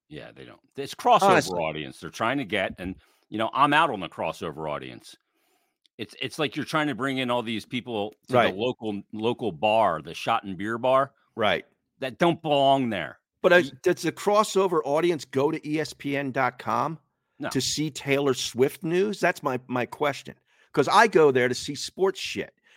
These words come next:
Speaker 2: And then I gotta look at that and be like, "Well, I don't care about Taylor Swift.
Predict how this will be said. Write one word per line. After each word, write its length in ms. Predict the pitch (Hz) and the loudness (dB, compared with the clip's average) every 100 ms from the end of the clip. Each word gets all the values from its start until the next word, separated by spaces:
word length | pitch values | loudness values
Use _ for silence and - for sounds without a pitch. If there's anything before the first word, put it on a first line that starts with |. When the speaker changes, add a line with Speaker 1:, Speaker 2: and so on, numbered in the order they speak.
| 127 | -4
Speaker 2:
And 100 | 151 | 0
then 80 | 208 | 0
I 60 | |
gotta 200 | 185 170 | 0 0
look 200 | 143 147 | 2 0
at 120 | 139 - | 0 0
that 220 | 185 165 | 2 2
and 80 | 107 | 0
be 80 | 123 | -2
like, 140 | 117 | -2
"Well, 100 | 104 131 | -2 -4
I 100 | 160 | -4
don't 400 | - 151 165 _ | -2 -2 -2 _
care 400 | - 123 98 73 | -8 -6 -6 -8
about 320 | 71 87 87 | -8 -8 -8
Taylor 280 | - 95 92 | -8 -8 -8
Swift. 420 | - 90 78 - | -12 -12 -12 -12